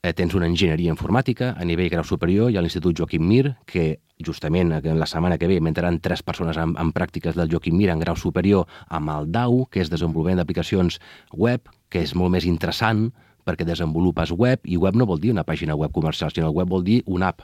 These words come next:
web, és a dir, moltes funcions i moltes coses, un mercat molt ampli que avui dia està funcionant molt i hi ha molta demanda.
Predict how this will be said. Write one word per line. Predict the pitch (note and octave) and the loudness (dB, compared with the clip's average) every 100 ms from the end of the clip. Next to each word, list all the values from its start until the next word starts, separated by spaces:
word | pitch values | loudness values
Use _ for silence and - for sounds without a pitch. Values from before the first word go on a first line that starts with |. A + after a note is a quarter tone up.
| - | -10
web, | G2+ B2+ C3+ F#2+ | -2 -2 0 0
és | |
a | |
dir, | F#2 E2 - - - | 0 -2 -8 -14 0
moltes | G#2 G#2+ - | 0 0 0
funcions | A#2 G#2+ B2 A2+ | 2 2 2 2
i | |
moltes | A2+ A2 G#2 | 2 0 0
coses, | B2+ G#2+ | 0 2
un | A#2+ | 4
mercat | A2+ - A2 | 2 0 -4
molt | F#2+ G#2 A#2 B2+ C3 | -2 0 2 2 2
ampli | B2+ A#2+ C3 C#3 | 2 2 4 4
que | A2+ F#2 | 4 0
avui | G2+ | 2
dia | F#2+ G2+ | 0 0
està | A2+ | -2
funcionant | A#2 G2 F#2+ G2 E2 | -2 0 0 0 0
molt | F#2 G2 A2 A#2+ | 0 2 4 4
i | G#2 | 4
hi | |
ha | A2 | 2
molta | C3+ - D2+ | 0 -2 -4
demanda. | D#2 D#2 D2 C#2+ | -4 -2 -4 -4